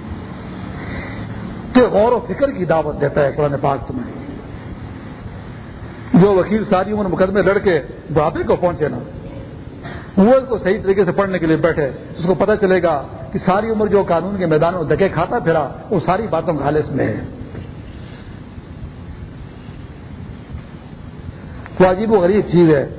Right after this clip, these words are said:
لیکن یہ کہ وہ جس، وہ ہر ایک شعبے کا آدمی جب اس سے مہارت حاصل کرے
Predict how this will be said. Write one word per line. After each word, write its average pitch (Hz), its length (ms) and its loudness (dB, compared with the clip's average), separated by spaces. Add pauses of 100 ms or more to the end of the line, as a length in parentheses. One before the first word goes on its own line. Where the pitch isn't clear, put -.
(340)
لیکن 165 240 2
یہ 180 220 4
کہ 156 220 2 (360)
وہ 165 80 6
جس، 160 140 4 (120)
وہ 170 320 4 (260)
ہر 185 160 2
ایک 202 200 0
شعبے 220 280 2
کا 254 100 -4
آدمی 160 360 2 (440)
جب 170 140 6
اس 165 100 0
سے 165 80 4
مہارت 185 340 2
حاصل 170 220 0
کرے 170 220 4